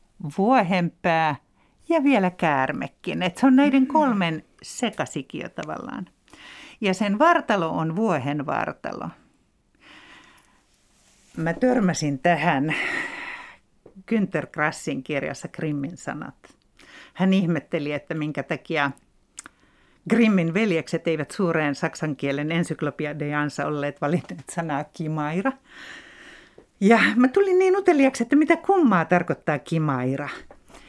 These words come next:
Speaker 1: Ja sitten löysin ton äsken kertomani tiedon, siis tulta kaikista näistä kolmesta suustaan syöksyvä outo hirviö.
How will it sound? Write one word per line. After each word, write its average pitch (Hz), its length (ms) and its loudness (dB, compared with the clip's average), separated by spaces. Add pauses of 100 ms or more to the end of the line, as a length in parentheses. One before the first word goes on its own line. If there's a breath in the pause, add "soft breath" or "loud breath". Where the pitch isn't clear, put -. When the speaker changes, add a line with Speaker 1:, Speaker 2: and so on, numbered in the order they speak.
(140 loud breath)
Speaker 1:
Ja 165 260 2 (140)
sitten 190 380 0
löysin 165 320 2
ton 160 180 -2
äsken 147 280 -4
kertomani 143 500 -2
tiedon, 160 420 -2
siis - 460 -6
tulta 160 380 -2
kaikista 143 480 -6
näistä 143 260 -8
kolmesta 147 480 -6
suustaan 139 480 -6
syöksyvä 135 560 -6
outo 151 360 -6 (100)
hirviö. 151 540 -6